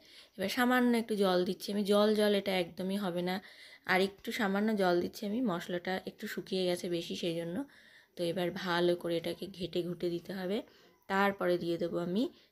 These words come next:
ভেজে রাখা ছোট্ট ছোট্ট ল্যাটা মাছগুলো। এবার ল্যাটা মাছগুলোকে আবারও খুব ভালো করে মশলার সঙ্গে, বেগুনের সঙ্গে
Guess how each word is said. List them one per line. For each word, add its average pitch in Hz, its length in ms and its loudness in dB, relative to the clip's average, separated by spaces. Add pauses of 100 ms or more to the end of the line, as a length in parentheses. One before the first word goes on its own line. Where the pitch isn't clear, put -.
(100)
ভেজে 175 340 2
রাখা 175 240 -2
ছোট্ট - 360 -4
ছোট্ট 175 280 -4
ল্যাটা 165 300 -2
মাছগুলো। 160 480 -6 (440)
এবার 165 160 -6
ল্যাটা 170 300 -2
মাছগুলোকে 180 600 -2
আবারও 165 460 -4
খুব 175 240 -6 (100)
ভালো 175 360 -2
করে 175 220 -4
মশলার 170 440 -4
সঙ্গে, 175 460 -2 (480)
বেগুনের 170 360 -2
সঙ্গে 180 340 -4